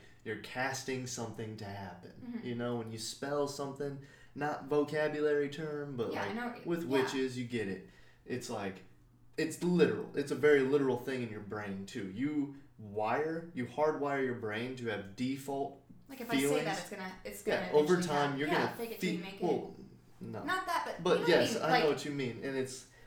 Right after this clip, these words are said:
Speaker 1: it's like, yeah, fake it till you make it has been so brought down to where it's like,
Speaker 2: <laughs>
Speaker 1: you shouldn't be a fake in anything, be authentic. But it's like, face it, like, be truthful, and, like, be hopeful more than anything. Hope for it,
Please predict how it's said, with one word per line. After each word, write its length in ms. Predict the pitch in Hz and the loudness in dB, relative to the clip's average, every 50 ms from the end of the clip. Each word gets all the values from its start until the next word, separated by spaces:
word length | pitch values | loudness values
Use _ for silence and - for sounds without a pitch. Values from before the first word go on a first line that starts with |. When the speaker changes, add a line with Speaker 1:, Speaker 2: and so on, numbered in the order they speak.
| - - - | -20 -20 -14
Speaker 1:
it's 100 | - - | -8 -4
like, 220 | 120 104 104 - - - - - - | -4 -4 -4 -6 -12 -18 -12 -10 -6
yeah, 120 | 117 110 - | -6 -6 -6
fake 260 | - - 147 143 139 | -2 0 0 0 0
it 340 | 123 - - - - - - | -2 -8 -8 -12 -14 -16 -12
till 140 | - 131 120 | -8 -6 -6
you 80 | 117 | -6
make 260 | 110 107 104 101 101 101 | -6 -8 -8 -8 -8 -10
it 60 | 98 | -10
has 140 | 101 95 95 | -10 -12 -12
been 360 | - 104 101 101 95 95 95 98 | -12 -10 -10 -10 -8 -10 -10 -12
so 320 | - - 101 - 98 98 98 98 - | -14 -12 -12 -10 -10 -10 -12 -12 -10
brought 460 | 98 95 95 95 98 98 - - - | -8 -8 -6 -6 -8 -8 -8 -10 -10
down 560 | 107 98 92 92 92 90 92 92 95 95 98 98 - | -8 -8 -8 -8 -8 -10 -10 -10 -10 -10 -12 -12 -10
to 100 | 110 104 | -10 -8
where 220 | 101 101 98 98 | -6 -6 -6 -6
it's 140 | 98 95 - | -6 -8 -8
like, 100 | 101 - - - 214 - - | -8 -8 -8 -8 -10 -12 -14
Speaker 2:
<laughs> 260 | - - - - - | -16 -18 -20 -18 -14
Speaker 1:
you 60 | - 123 | -10 -8
shouldn't 340 | - - 165 160 139 127 123 | -4 -2 0 0 0 0 0
be 100 | 135 135 | 0 0
a 60 | 120 | 0
fake 400 | - - - - 139 131 123 - | -2 -4 -2 0 0 0 0 -2
in 80 | 123 113 | -4 -4
anything, 500 | 120 123 117 110 110 113 110 110 107 110 | -2 -4 -4 -4 -4 -6 -6 -6 -6 -4
be 120 | 117 120 | 0 0
authentic. 760 | 117 113 107 107 - - 117 110 107 104 110 107 104 - - - | 0 0 -2 -4 -6 -6 -6 -6 -6 -6 -6 -8 -8 -8 -10 -6
But 100 | 127 120 | -4 -4
it's 160 | 117 - 117 | -4 -4 -4
like, 260 | 120 107 101 98 - - - - - - - - - - - - | -6 -6 -6 -6 -10 -12 -18 -20 -20 -20 -20 -20 -20 -18 -8 0
face 360 | - 147 139 143 - - - | 2 2 2 2 -2 -4 -4
it, 240 | 165 170 165 - - - - - - - - | -4 -6 -6 -8 -10 -14 -20 -20 -20 -12 -6
like, 220 | 120 117 110 - - - - 180 - - - | -4 -2 -2 -4 -6 -8 -10 -10 -10 -8 -2
be 180 | - 180 180 175 | -2 0 0 0
truthful, 800 | - - 151 151 156 160 160 - 160 160 156 156 156 - - - - - - - - - | -2 -4 -4 -2 -2 -4 -4 -4 -6 -4 -4 -4 -6 -8 -12 -18 -20 -20 -20 -14 -6 -4
and, 420 | 131 127 127 123 120 - 123 117 | -2 0 0 0 -2 -4 -4 -6
like, 240 | 117 113 101 98 98 - - - - - | -4 -4 -4 -4 -6 -10 -14 -20 -16 -8
be 100 | - 123 | -6 -6
hopeful 520 | 117 - 156 160 160 156 - - - - - - - - - _ - - - - | -4 2 2 2 2 2 -4 -12 -14 -14 -14 -18 -20 -20 -20 _ -20 -20 -18 -14
more 220 | - 139 135 131 123 | -8 -4 -2 -2 -2
than 140 | 117 113 127 | -2 -2 -2
anything. 500 | 131 117 110 107 - 113 110 104 101 - | -4 -4 -6 -8 -10 -10 -10 -10 -10 -14
Hope 380 | - - - - 156 127 - - | -16 -12 -4 -2 -2 -2 -2 -6
for 300 | - - - 107 - 101 | -12 -12 -10 -10 -8 -8
it, 100 | 98 95 | -8 -10